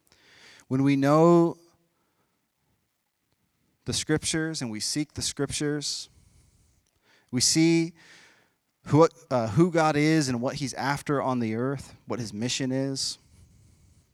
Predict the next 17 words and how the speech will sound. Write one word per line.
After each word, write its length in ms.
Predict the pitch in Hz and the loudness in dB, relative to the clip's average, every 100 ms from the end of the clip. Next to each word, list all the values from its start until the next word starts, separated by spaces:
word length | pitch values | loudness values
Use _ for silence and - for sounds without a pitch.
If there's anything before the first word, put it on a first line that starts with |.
| _ _ _ _ _ _ _ _ | _ _ _ _ _ _ _ _
When 140 | 123 | -2
we've 240 | 127 127 - _ _ | 0 -2 -4 _ _
gathered 520 | 107 139 165 160 156 135 | -4 0 2 4 2 0
the 80 | |
necessary 640 | 123 131 - 127 139 127 117 | -2 -2 -4 -2 0 0 -2
information, 800 | 127 - 117 120 120 - 123 120 | -4 -6 -4 -4 -4 -4 -4 -4
we've 180 | 117 107 | -4 2
done 240 | 143 165 | 4 4
our 140 | 156 | 2
homework, 720 | 117 110 135 139 135 135 - - | 0 -2 -2 -2 -2 -2 -4 -10
we've 180 | 123 120 | -6 -4
seeked 640 | - - - 160 165 - - - - - _ | -2 -2 0 -2 -4 -10 -20 -20 -20 -20 _
community 760 | 139 120 147 165 156 143 143 | -4 0 2 4 4 2 0
and 160 | 120 101 | -2 -4
counsel, 680 | - 135 143 - 139 139 147 _ _ _ _ _ _ _ _ _ - _ _ _ _ _ 123 | -2 0 0 -2 -4 -6 -12 _ _ _ _ _ _ _ _ _ -20 _ _ _ _ _ -2
we 80 | |
pray, 800 | - - - 143 147 156 156 165 | 0 0 2 2 2 0 -4 -10